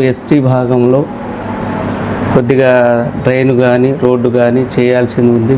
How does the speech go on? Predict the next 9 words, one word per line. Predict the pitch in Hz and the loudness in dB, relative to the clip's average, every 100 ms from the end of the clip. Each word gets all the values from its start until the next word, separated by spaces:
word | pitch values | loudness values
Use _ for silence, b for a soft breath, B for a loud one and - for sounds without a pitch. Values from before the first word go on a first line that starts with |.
| 123 | 2
బ్యాలెన్స్ | 117 120 117 - 117 | 2 2 0 0 2
ఉంది. | 110 165 - - - - - - - - - - - - - - - | 2 0 -4 -12 -10 -8 -8 -8 -6 -6 -6 -6 -6 -4 -4 0 2
మేము | 147 170 165 | 2 4 2
కూడా | 165 175 170 139 | 2 2 2 2
మినిస్టర్ | 139 143 - 143 | 2 0 0 0
గారిని | 139 135 131 | 2 2 2
ఆశించేది | 123 135 127 - 127 123 120 | 0 0 -4 0 2 2 2
ఏంటంటే | 120 117 143 185 - - - - - - - - - - - - - - - - - - - - - - - - | 2 0 -2 -4 -8 -8 -6 -6 -6 -6 -4 -4 -2 -4 -4 -2 -2 -2 -2 0 0 0 0 -2 -2 -2 -2 0
పూర్తి | 147 160 175 | 2 2 0